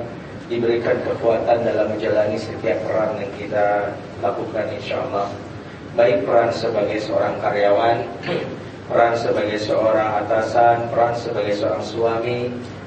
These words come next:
atau istri, peran sebagai orang tua, dan peran-peran lainnya. Kajian kita adalah kajian yang melanjutkan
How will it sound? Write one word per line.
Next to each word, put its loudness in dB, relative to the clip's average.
atau -2
istri, 0
peran 2
sebagai -2
orang 0
tua, 4
dan 0
peran-peran -2
lainnya. -4
Kajian 4
kita 4
adalah 4
kajian 2
yang 2
melanjutkan 0